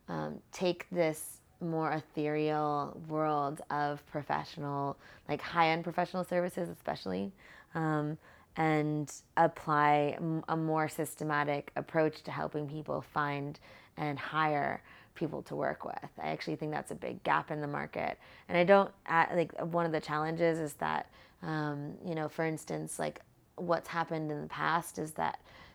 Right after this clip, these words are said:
there have been marketplaces with reputation systems, like, for instance, Upwork, and they kind of create the conditions where it's a race to the bottom.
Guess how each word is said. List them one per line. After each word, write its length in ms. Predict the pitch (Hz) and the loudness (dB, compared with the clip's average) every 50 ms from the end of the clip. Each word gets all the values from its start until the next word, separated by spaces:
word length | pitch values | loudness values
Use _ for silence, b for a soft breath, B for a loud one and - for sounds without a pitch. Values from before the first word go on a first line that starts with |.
| B B - | B B -2
there 160 | 170 151 147 | 0 0 0
have 320 | 139 143 147 156 185 175 | 0 2 4 4 4 4
been 360 | 156 156 151 147 151 147 143 - - - | 2 0 0 0 -2 -4 -6 -10 -14 -10
marketplaces 1000 | - 160 151 147 147 143 - - - - 175 156 151 - 180 185 185 196 190 165 | -8 -4 -2 -2 -4 -4 -6 -8 -4 -2 -2 -2 0 0 0 0 0 0 -2 -2
with 220 | 170 160 151 147 139 - - - - - - - - - | 0 0 0 0 0 -4 -14 -20 -20 -18 -16 -16 -16 -14
reputation 800 | - - 165 156 143 139 - - 143 - 165 156 - - 165 147 | -10 -6 -2 2 2 2 2 0 -6 -4 -6 -8 -6 -6 -8 -6
systems, 560 | - 151 147 - - 196 196 202 208 196 180 | -6 -6 -6 -4 -4 -2 -2 -2 -2 -2 -2
like, 180 | 185 160 - - | -4 -4 -4 -6
for 100 | - 160 | -6 -6
instance, 360 | 147 143 - - 160 147 - - | -6 -6 -6 -8 -8 -8 -8 -6
Upwork, 440 | - - 147 - - 170 180 196 - - - B B B B B B B - | -6 -6 -4 -2 -2 -2 -2 -2 -4 -8 -14 B B B B B B B 0
and 300 | 175 170 165 165 160 156 - - | 2 2 2 2 -2 -4 -2 2
they 240 | 170 160 160 160 - - | 4 4 4 4 0 -4
kind 240 | - - 160 156 156 | -6 -4 -4 -2 -2
of 120 | 165 156 | -2 -4
create 760 | - - - - - - 160 160 151 147 143 147 151 - - | -4 -10 -10 -8 -4 -4 -2 0 0 0 0 0 -2 -4 -4
the 80 | 180 175 | -6 -6
conditions 640 | 165 - 156 156 156 147 - - 170 156 156 156 | -4 -4 -4 -2 -2 -2 -2 -2 -4 -4 -2 -2
where 120 | 170 151 147 | 0 0 0
it's 160 | 147 151 - | 0 -2 -4
a 60 | 175 | -4
race 240 | 180 - - - - | -2 -2 -2 -4 -6
to 100 | - - | -10 -8
the 80 | - - | -6 -2
bottom. 460 | - - - 76 - - - - | 0 2 2 2 0 -4 -8 -10